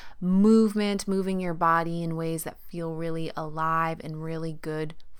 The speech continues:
for you are all ways that you can support yourself in this letting go and sort of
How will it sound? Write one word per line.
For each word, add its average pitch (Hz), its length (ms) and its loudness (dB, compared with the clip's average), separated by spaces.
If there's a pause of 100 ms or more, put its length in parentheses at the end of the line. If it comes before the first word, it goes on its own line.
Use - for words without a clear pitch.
(120)
for 165 480 -2 (140)
you 180 480 -4 (320)
are - 160 -4
all 202 320 0
ways 185 440 -2 (220)
that - 140 -10
you 175 160 -6
can 180 180 -6
support - 640 -4
yourself 151 580 -2 (300)
in 180 220 2
this 170 340 -2
letting 175 640 2
go 151 480 2
and 160 180 -2
sort 170 220 2
of 160 120 -4